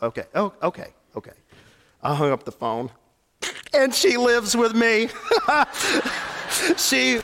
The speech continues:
lives with me. I tell you what, y'all, she makes me look good. Um, <laughs> not gonna argue with that man. Just probably not the best place to say it.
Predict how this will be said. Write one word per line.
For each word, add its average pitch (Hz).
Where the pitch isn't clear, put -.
lives 233
with 233
me. 196
I 208
tell 208
you 208
what, 165
y'all, 170
she 180
makes 170
me 165
look 160
good. 123
Um, 185
<laughs> -
not 151
gonna 185
argue 208
with 185
that 175
man. 170
Just -
probably 160
not 156
the 147
best 156
place 156
to -
say 214
it. -